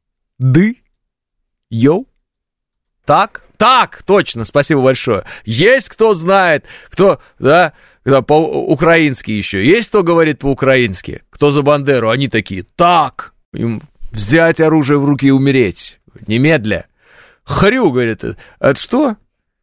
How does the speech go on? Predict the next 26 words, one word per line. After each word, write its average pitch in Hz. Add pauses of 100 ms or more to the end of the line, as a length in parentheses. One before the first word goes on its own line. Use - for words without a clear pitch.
(1300)
Yes, 131
по-украински, 165
да, 139
это 147
yes. 135
Yes, 151
of 165
course, 156
of 147
course. 131 (300)
Dear 170
Ukrainians. 170 (480)
Да, -
yes, 165 (520)
we 147
are. 143 (1500)
«Та», 202
пишет 139
Ника 131
Белич. 113
«Дякую, 127
потужно», 127
пишет 101
Бон 98
Джови 92
Джон. 87